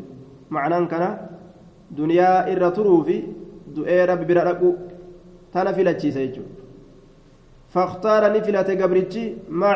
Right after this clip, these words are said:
عند الله waan Allah biratti jiru ni filate. فبكى أبو بكر رضي الله عنه، abbaan Bakrii ofirraa boo'e duuba.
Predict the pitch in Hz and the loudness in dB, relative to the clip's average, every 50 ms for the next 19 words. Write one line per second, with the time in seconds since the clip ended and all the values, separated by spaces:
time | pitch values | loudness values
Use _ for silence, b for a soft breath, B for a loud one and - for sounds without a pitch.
0 | 175 196 202 196 196 190 190 190 196 196 196 190 190 190 196 196 - - 190 185 | 0 -2 -4 -2 -2 -2 0 0 0 2 2 4 4 4 2 2 0 0 -2 -2
1 | 190 196 196 190 180 180 185 185 175 - 185 185 175 175 175 202 190 180 185 180 | -2 0 0 0 2 2 0 0 -2 -2 0 2 4 4 4 4 2 2 2 2
2 | 175 175 196 220 240 226 - - - - - - - B B B B B - - | 2 4 4 4 2 2 -2 -8 -10 -12 -14 -16 -16 B B B B B -16 -6
3 | - 160 170 180 196 190 202 190 185 185 180 180 185 185 190 185 180 175 175 185 | -4 -2 0 0 0 -2 0 0 0 2 2 2 0 0 0 0 0 2 2 0
4 | 180 180 185 180 180 180 185 185 180 180 175 170 180 180 170 160 165 151 156 175 | 2 2 2 2 2 2 2 2 2 2 2 2 0 0 0 -2 -2 -2 0 0
5 | 175 175 170 175 170 175 160 156 147 156 156 156 151 139 139 131 127 123 120 120 | 0 0 0 -2 -2 -2 -4 -4 -4 -2 -2 -2 -2 -2 -2 -4 -4 -6 -6 -8
6 | 120 113 - | -8 -10 -12